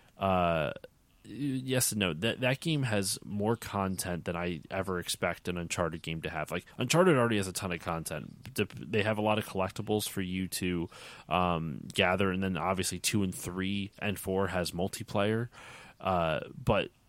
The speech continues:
in, um, Golden Abyss, there's a ton, like,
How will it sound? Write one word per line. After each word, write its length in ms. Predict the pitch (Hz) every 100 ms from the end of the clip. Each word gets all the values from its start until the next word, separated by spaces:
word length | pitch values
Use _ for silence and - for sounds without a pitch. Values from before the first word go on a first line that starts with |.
| -
in, 280 | - 110 104
um, 580 | 95 92 87 82 67 - - -
Golden 320 | 120 120 107
Abyss, 320 | 98 139 117
there's 260 | - 104 98
a 60 |
ton, 360 | - - 120 123
like, 180 | - 107